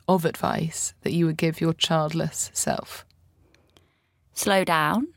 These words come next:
Speaker 2: <laughs> I think I was so scared in my early twenties of not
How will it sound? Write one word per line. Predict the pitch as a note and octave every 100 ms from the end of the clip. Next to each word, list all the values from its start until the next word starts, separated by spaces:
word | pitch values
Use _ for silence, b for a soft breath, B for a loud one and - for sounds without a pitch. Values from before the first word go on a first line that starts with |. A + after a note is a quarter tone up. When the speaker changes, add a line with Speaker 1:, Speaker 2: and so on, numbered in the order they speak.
| _
Speaker 2:
<laughs> | _ _
I | G#3 G3 G3 F3+ G#3 E3 - - - - - - F3+
think | G3+ F#3+
I |
was | D#3+
so | - - D#3+
scared | D#3 - D3 - - - -
in | E3 D#3 D3+
my | D3+ - -
early | E3 D#3
twenties | D#3 D#3+ D#3 - D3 -
of | D3 D3 - - -
not | D#3 D3+